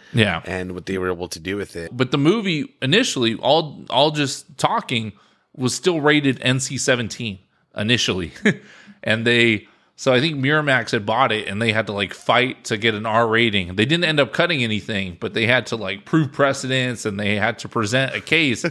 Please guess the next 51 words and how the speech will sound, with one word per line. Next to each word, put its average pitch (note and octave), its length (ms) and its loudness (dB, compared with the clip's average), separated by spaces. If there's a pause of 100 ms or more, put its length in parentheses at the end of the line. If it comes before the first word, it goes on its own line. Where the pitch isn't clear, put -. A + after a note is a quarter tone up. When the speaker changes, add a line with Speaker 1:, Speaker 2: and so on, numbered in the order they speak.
(100)
Speaker 2:
<laughs> D4+ 140 -8
Speaker 1:
because C#3 340 0
the B2+ 60 0
movie C#3 260 2
was B2+ 260 0
so - 100 2
Speaker 2:
No - 60 6
one's G3 160 4
Speaker 1:
vulgar. - 160 4
Speaker 2:
seen D3 120 2
something - 240 4
like C#3+ 100 0
that, C3+ 200 2 (200)
huh? - 100 -20
<laughs> - 80 -18
Speaker 1:
Yeah, C#3 280 4
Speaker 2:
No D#3+ 200 -4
one's - 140 -10
Speaker 1:
that B2 200 2
it - 40 -6
Speaker 2:
seen A#2+ 160 -2
Speaker 1:
got B2 140 4
Speaker 2:
something B2 120 2
Speaker 1:
rated B2 260 2
N B2 140 0
C B2 140 -4
seventeen A#2+ 640 -2
just C#3+ 280 2
based B2 240 2
off G2+ 160 0
dialogue, F#2 560 -4
which A2+ 180 -8
just - 160 -8
cracks - 340 -2
me - 100 -12
up. - 160 -12 (300)
Speaker 2:
Yeah, G#2+ 240 2
I A2 80 4
mean, A#2 120 -2
that's A2+ 200 0
my B2+ 140 0
vibe, G#2+ 320 4
bro. G2+ 200 0
I, A2 200 2 (100)
I G2+ 120 0
mean, G2+ 180 -6
I F#2+ 80 0
love G#2+ 240 -2
mumblecore. G#2+ 800 -8
I F#2+ 60 -8
love G2+ 400 -4